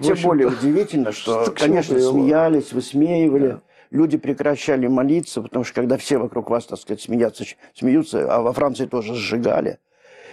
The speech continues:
Speaker 1: И вдруг оказывается, так сказать, что под спудом, под спудом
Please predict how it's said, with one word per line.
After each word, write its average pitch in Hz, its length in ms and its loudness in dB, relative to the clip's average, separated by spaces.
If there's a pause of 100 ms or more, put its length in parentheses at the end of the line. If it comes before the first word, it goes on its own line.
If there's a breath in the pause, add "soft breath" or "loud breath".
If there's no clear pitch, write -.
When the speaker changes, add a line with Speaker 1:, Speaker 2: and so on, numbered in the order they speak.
(140 loud breath)
Speaker 1:
И - 160 2
вдруг 151 360 0
оказывается, 160 720 -2
так 131 140 -4
сказать, - 180 -6
что 123 380 0 (100)
под 151 160 -2
спудом, 175 640 -2
под 151 200 -2
спудом 104 580 -2